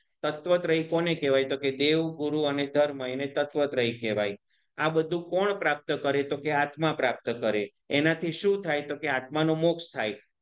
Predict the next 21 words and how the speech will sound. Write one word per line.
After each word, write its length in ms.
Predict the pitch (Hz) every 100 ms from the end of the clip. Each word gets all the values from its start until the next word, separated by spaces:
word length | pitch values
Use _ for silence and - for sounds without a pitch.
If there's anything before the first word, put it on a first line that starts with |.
| -
આ 160 | 180 202
બધું 500 | 190 - 196 202 170
જ્ઞાન 340 | 160 160 180
અત્યારે 680 | 180 143 147 185 180 180 185
આપણા 400 | 147 135 170 175
માટે 400 | 170 147 165 170
શાસ્ત્રીય 680 | - 151 143 - 196 190 156
જ્ઞાન 340 | 139 123 127
છે. 420 | 127 147 113 - _ _ _ _ _ _ _ _
મેં 320 | 131 156 190 185
કે 100 | 180
તમે 420 | 170 165 180 180
શરીરથી 680 | - 143 160 160 175 170 160
ભિન્ન 280 | 143 156
એવા 280 | 165 160 160
આત્મ 500 | 160 131 131 131 160
સ્વરૂપની 600 | 160 147 139 151 147 160
અનુભૂતિ 720 | 160 127 135 131 143 160 156 156
કરી 300 | 117 135 135
છે 300 | 143 143 143 127
ખરા? 360 | 131 139 147